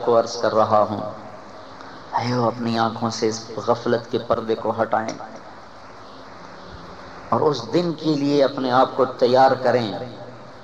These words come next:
جب یہ آنکھیں بند ہو جائیں گی اور ہم بالکل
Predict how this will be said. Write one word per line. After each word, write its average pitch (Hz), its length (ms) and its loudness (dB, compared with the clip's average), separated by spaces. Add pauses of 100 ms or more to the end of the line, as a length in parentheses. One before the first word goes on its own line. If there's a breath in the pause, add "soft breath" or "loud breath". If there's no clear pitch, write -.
(120)
جب 120 140 4
یہ 120 160 2
آنکھیں 120 340 0 (100)
بند 123 280 2
ہو 120 80 4
جائیں 110 320 -4
گی 101 200 -6 (1400)
اور 110 120 0
ہم 113 320 2
بالکل 170 800 0